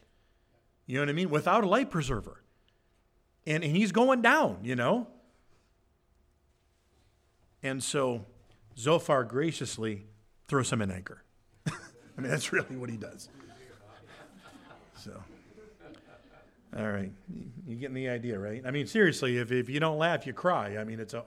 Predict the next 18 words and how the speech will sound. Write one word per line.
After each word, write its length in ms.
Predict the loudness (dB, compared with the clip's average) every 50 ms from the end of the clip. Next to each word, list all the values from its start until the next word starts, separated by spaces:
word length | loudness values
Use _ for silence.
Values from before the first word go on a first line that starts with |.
| -8 -4
horrible 400 | 0 0 2 2 0 0 -2 -4
thing 380 | -4 -6 -6 -6 -6 -8 -10 -14 -18 -20 -20 _ _ _ _ _ _ _ -4
that 160 | -4 -2 -2
he's, 260 | -4 -6 -8 -10 -10
he's 240 | -8 -8 -8 -8 -8
saying 340 | -8 -6 -6 -6 -6 -6 -8
and 140 | -8 -8
doing 380 | -8 -8 -6 -6 -8 -10 -12 -14 -20 _ _ _ _ _ _ _ _ _ _ _ _ _ _ _ _
to 120 | -10 -10 -8
Job. 260 | -6 -6 -6 -6 -8 -12 -16 -20 _ _ _ _ -20 -20 _ _ _ _ _ _ _ _ _ _ -20 -18 -4
So 140 | 0 2 2
it 80 | 4 6
brings 220 | 6 4 4 4
us 100 | 0 0
to 100 | 0 2
the 80 | 2 2
next 220 | 2 0 -2 -2
section. 500 | -2 0 0 0 -2 -6 -8 -8 -8